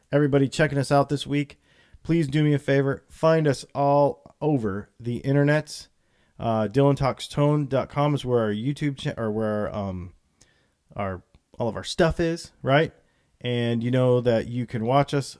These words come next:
all of our videos all week on the YouTube channel. Um, remember this, remember this link, amazon dot com slash shop slash Dylan Talks Tone. That's a, a link that you can keep and always have it there.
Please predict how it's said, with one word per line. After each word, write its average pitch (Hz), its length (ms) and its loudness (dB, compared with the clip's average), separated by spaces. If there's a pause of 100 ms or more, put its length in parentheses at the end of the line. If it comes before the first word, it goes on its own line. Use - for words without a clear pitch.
all 139 200 2
of 135 80 0
our 131 100 2
videos 123 500 0
all 123 280 0
week 113 340 -4 (100)
on 117 220 -4
the 113 220 -2
YouTube 107 240 -8
channel. 110 460 -4 (440)
Um, 104 440 -4 (200)
remember 180 400 6
this, 208 300 4 (400)
remember 175 360 4
this 180 240 0
link, 175 280 0 (100)
amazon 165 420 0
dot 165 180 0
com 160 340 -2
slash 151 540 -4
shop - 460 0
slash 135 320 -4
Dylan 139 240 -2
Talks 123 280 -8
Tone. 165 260 -2
That's 127 220 -2
a, 117 160 -10
a 120 80 -8
link 135 260 -2
that - 120 -6
you 117 140 -4
can 98 200 -10
keep - 420 -2 (580)
and 113 140 -8 (120)
always 170 360 2
have 165 240 -2
it 151 100 -6
there. 180 300 -2